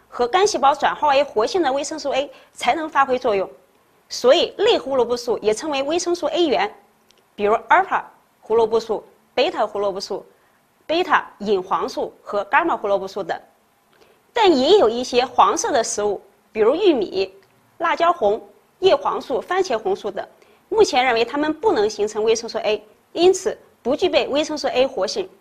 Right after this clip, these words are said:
现在已经发现的类胡萝卜素约有六百余种，仅有约十分之一是维生素 A 源，其中最重要的是贝塔胡萝卜素，并常常与叶绿素并存。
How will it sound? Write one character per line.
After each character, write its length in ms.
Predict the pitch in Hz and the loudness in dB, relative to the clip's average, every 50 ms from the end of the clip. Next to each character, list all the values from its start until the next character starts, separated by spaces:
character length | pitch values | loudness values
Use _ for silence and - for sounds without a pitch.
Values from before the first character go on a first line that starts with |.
| _ _ _ _ _ _ _ _ _ _ _ _ _ _ _ _ _ | _ _ _ _ _ _ _ _ _ _ _ _ _ _ _ _ _
现 240 | - - - 523 466 | -6 -2 0 2 2
在 80 | 427 392 | 2 2
已 100 | 285 226 | 0 0
经 140 | 214 294 339 | -2 -2 -4
发 220 | 349 - 381 415 | -2 0 -2 0
现 120 | 427 440 403 | 2 4 4
的 120 | 349 277 | 4 4
类 140 | 294 330 330 | 4 0 0
胡 160 | 320 320 302 | 0 0 0
萝 100 | 294 254 | 0 0
卜 120 | 233 254 269 | -2 -4 -6
素 220 | - - 269 214 | -4 0 0 0
约 100 | 247 294 | 2 2
有 140 | 262 226 254 | 0 0 0
六 120 | 330 392 | -2 -2
百 200 | 269 220 190 - | -2 -4 -4 -2
余 100 | 190 190 | -4 -4
种， 180 | 190 - 196 - - _ _ _ _ _ _ _ _ _ _ _ _ _ _ _ - | -4 -6 -8 -10 -12 _ _ _ _ _ _ _ _ _ _ _ _ _ _ _ -8
仅 260 | - - 262 320 370 | -2 0 2 4 4
有 160 | 359 233 208 | 4 4 2
约 140 | 269 330 277 | 2 0 -2
十 180 | 277 - 320 | -2 -2 -2
分 160 | 294 359 349 339 | 0 2 2 4
之 120 | 349 381 | 4 4
一 180 | 349 359 359 - | 4 4 2 0
是 200 | - - - 254 | -2 -2 0 0
维 140 | 226 262 277 | 0 0 -2
生 140 | 269 294 277 | -2 -4 -4
素 120 | 269 262 | -4 -4
A 180 | - 240 269 269 | -2 -2 -2 0
源， 240 | 240 196 185 185 - - _ _ _ _ _ _ _ _ _ _ | 0 0 0 -2 -6 -14 _ _ _ _ _ _ _ _ _ _
其 220 | - - - 285 | -6 -4 -4 -2
中 180 | 262 320 330 339 | -2 -2 -2 0
最 140 | 339 403 370 | 0 0 0
重 160 | - 381 392 | 0 0 0
要 160 | 415 381 302 | 2 0 0
的 180 | 214 175 165 - - - | -2 -4 -4 -6 -12 -10
是 160 | - - 262 | -6 -6 -4
贝 200 | 247 - 285 349 | -4 -4 -4 -4
塔 100 | 359 294 | -4 -4
胡 140 | 214 - 220 | -4 -4 -2
萝 120 | 202 202 190 | -2 -2 -2
卜 120 | 175 190 | -4 -6
素， 220 | 185 - 202 156 - _ _ _ _ _ _ _ _ _ _ _ _ _ _ - | -6 -8 -8 -10 -10 _ _ _ _ _ _ _ _ _ _ _ _ _ _ -6
并 140 | 330 285 262 | -4 -4 -4
常 280 | 254 - - 202 220 | -4 -2 0 0 0
常 240 | 277 - - 202 - - | -2 -2 -4 -4 -4 -4
与 120 | 208 208 | -8 -8
叶 200 | - 254 285 349 | -6 -4 -4 -2
绿 140 | 311 330 302 | -2 -4 -4
素 180 | - - 359 | -6 -6 -8
并 220 | 277 - 233 196 190 | -8 -6 -6 -6 -6
存。 240 | - - - - | -6 -10 -14 -14